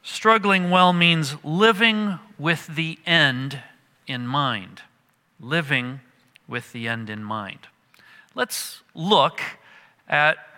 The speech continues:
verses seven and eight, struggling well means counting as loss all things except Christ.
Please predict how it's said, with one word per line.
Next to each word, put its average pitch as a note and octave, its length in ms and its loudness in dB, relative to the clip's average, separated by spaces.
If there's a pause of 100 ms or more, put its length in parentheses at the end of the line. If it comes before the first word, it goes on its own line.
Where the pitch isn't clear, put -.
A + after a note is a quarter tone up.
verses D#3+ 400 0
seven E3 380 2
and F3 100 4
eight, A#2+ 340 -2
struggling F3+ 680 2
well B2+ 300 4
means D3+ 360 0
counting E3+ 460 2
as D#3+ 140 2
loss F3 720 0 (200)
all A3+ 280 4
things C#3+ 680 -6 (120)
except - 480 -4
Christ. - 540 -2